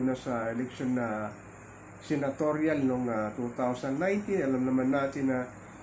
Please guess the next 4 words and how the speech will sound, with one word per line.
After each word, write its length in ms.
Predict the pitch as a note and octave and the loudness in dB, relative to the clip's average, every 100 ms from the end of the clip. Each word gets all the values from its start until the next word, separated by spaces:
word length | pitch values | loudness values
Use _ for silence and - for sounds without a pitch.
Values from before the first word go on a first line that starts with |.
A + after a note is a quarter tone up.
| - - | -16 -4
sinuportahan 960 | D#3 C#3+ C#3 E3 D#3 D#3 D#3 D#3 D3+ | 0 0 0 0 0 0 2 2 2
talaga 400 | D3 C#3 D3 D#3 | 0 2 2 2
ni, 320 | C3+ B2+ A#2 | 4 4 2
ah, 320 | A2+ G#2 G#2+ | 0 0 -2